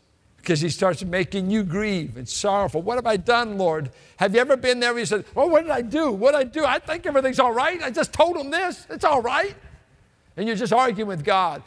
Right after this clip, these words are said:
"I, I, I handled it. What is it, Lord?" He keeps on and said, "It's the way you said that." "Well, how, how am I supposed to do it?" And he just keeps bringing it up. "Lord, how should I talk to them?"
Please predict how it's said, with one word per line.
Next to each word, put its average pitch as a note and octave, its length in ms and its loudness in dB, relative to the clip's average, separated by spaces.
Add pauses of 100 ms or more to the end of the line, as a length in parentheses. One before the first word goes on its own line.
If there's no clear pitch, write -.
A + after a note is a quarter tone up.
(100)
"I, - 220 0
I, C4+ 220 -2 (100)
I F4 120 0
handled D4+ 400 0
it. D4+ 200 -8 (800)
What F#4+ 220 2
is G4 180 4
it, B3+ 140 0
Lord?" G3+ 300 -2 (460)
He C#3 40 -14
keeps G3 240 -4
on G3 80 -2
and F3+ 80 -4
said, F3+ 260 -4 (220)
"It's F3 220 -2
the D#3 140 -6
way E3+ 240 0
you F#3 320 -2
said C4+ 480 -10
that." C#3+ 220 -12 (760)
"Well, A3 120 4
how, A#3+ 200 2
how C4+ 200 2
am D4 100 0
I B3+ 60 4
supposed - 280 -4
to D#3+ 60 -8
do C3+ 100 -8
it?" - 140 -14 (1040)
And D3+ 80 -2
he E3+ 60 0
just E3 220 -2
keeps F#3 200 -2
bringing F3+ 440 0
it G3+ 120 0
up. E3+ 160 -6 (840)
"Lord, E3+ 540 -4 (840)
how D3 140 -6
should F3 220 -8
I D#3 120 -4
talk D3+ 420 -10
to D3+ 160 -6
them?" B2+ 280 -12